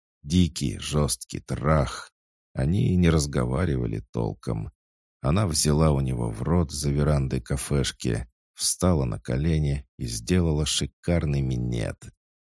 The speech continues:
Что еще надо молодому парню? Трахаться им нравилось, и она никогда не ждала от него никаких обязательств. Он благодарил, как умел и мог.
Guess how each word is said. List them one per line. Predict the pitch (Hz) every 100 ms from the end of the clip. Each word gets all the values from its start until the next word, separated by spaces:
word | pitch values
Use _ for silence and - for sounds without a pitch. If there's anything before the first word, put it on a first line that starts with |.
| _
Что | - -
еще | 107 87 78 - 101 76
надо | 64 64 62
молодому | 62 60 58 62 58 57
парню? | - 67 57 53 53 - - _ _ _ _ _ -
Трахаться | 92 - - - -
им | 78 76
нравилось, | 71 76 80 50 50 - - - - _
и | 69
она | 69 90 92
никогда | 80 80 - 78 87 95 76
не | 62
ждала | 58 - 60 67 80
от | 71 -
него | 69 69 69
никаких | 65 90 - 71 65 65 62
обязательств. | - 57 53 60 60 - 57 - - - - _ _ _ _ -
Он | 110 104
благодарил, | 82 85 73 67 65 80 78 71 -
как | 65 62 62
умел | 60 80 78 76 _
и | 65
мог. | 60 60 52 - -